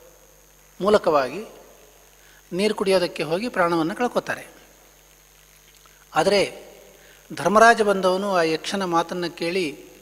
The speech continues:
ಅವನು ಯೋಚಿಸ್ತಾನೆ, "ಓಹೋ, ಇದೊಂದು ಸಾಮಾನ್ಯದ್ದಲ್ಲ, ನಾವು ಇದನ್ನ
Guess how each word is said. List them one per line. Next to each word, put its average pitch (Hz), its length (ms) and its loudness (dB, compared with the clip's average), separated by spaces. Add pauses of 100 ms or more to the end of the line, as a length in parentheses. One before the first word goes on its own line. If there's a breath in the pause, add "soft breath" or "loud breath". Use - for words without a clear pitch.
(800)
ಅವನು 170 160 -2
ಯೋಚಿಸ್ತಾನೆ, 165 680 -2 (1200)
"ಓಹೋ, 185 160 -6
ಇದೊಂದು 185 560 -4 (760)
ಸಾಮಾನ್ಯದ್ದಲ್ಲ, 180 840 0
ನಾವು 156 360 -2
ಇದನ್ನ 165 220 -6